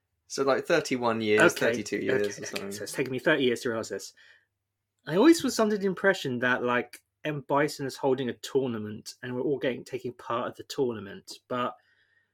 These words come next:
Speaker 2: really, if I think about the plane going around that little map and, like, what Ryu's doing and how the fights are done, it's just about people walking around having fights. It's kind of,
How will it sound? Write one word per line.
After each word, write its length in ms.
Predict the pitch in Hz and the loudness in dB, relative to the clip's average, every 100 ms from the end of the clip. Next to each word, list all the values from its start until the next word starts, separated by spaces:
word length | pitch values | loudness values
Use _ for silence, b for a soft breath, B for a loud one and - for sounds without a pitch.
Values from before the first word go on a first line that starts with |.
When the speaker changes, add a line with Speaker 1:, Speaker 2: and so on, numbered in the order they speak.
| _ | _
Speaker 2:
really, 240 | - 170 208 | -2 2 2
if 100 | 220 | 2
I 60 | |
think 180 | - 180 | -2 -2
about 140 | 165 | 0
the 80 | 139 | 0
plane 720 | - - 151 156 151 139 139 - _ _ | -2 -2 -2 -2 -4 -4 -6 -14 _ _
going 200 | 139 139 | 0 0
around 180 | 131 135 | 2 2
that 120 | 127 | 2
little 200 | 131 110 | 0 0
map 420 | 120 123 120 - - - _ | -2 -4 -4 -8 -20 -20 _
and, 280 | 120 127 127 | -8 -6 -8
like, 160 | 127 131 | -6 -4
what 160 | 127 | -4
Ryu's 420 | 135 139 139 139 131 | 0 4 4 4 2
doing 560 | - 139 135 135 139 | 4 6 6 4 0
and 100 | 127 | -4
how 120 | 113 117 | -8 -8
the 80 | 110 | -10
fights 500 | - 127 127 - 123 | -4 -2 -2 -6 -6
are 60 | |
done, 240 | 123 127 127 B B B _ | -4 -4 -6 B B B _
it's 180 | 156 143 | -8 -2
just 240 | - 254 | -2 2
about 240 | 330 311 - | 2 2 2
people 300 | 208 214 170 | -2 -2 0
walking 340 | 185 180 185 180 | 2 2 2 0
around 280 | 175 170 | 2 2
having 240 | 156 160 147 | 0 -4 -6
fights. 720 | - 156 98 - - - - _ _ _ _ _ _ _ _ _ _ - | -4 -4 -4 -8 -12 -12 -16 _ _ _ _ _ _ _ _ _ _ -8
It's 160 | 160 | -6
kind 260 | - 254 294 | -4 -2 -2
of, 140 | - | -4